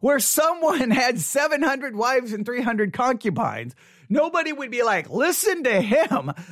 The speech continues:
Listen to him about staying away from the strange woman. He knows what he's ta-,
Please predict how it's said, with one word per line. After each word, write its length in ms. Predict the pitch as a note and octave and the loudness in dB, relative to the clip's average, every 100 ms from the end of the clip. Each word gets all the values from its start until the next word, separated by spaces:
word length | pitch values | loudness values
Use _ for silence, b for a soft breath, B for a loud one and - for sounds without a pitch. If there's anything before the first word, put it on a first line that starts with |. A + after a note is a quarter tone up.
| D#3 | -6
Listen 480 | G#3 D#4+ F#4 F4+ E4+ | 0 2 2 -2 0
to 140 | D4 | 2
him 320 | C4+ D#4 E4 | 4 4 2
about 320 | A#3+ F#3 A#3 A3 | 0 2 0 0
staying 340 | - B3+ C#4+ | 0 0 2
away 260 | B3+ C4 D4 | 2 2 2
from 220 | B3+ A#3 | -2 0
the 100 | A3 | -2
strange 420 | - G#3+ C4+ G#3+ | 0 0 2 2
woman. 320 | A#3 A3+ C3 - B B | 2 2 -2 -8 B B
He 260 | C#4 F4+ | 0 2
knows 320 | F#4+ F4+ F4+ | 2 2 2
what 200 | B3 D4 | 2 0
he's 180 | C4+ B3 | 2 -2
ta-, 140 | C4+ | -4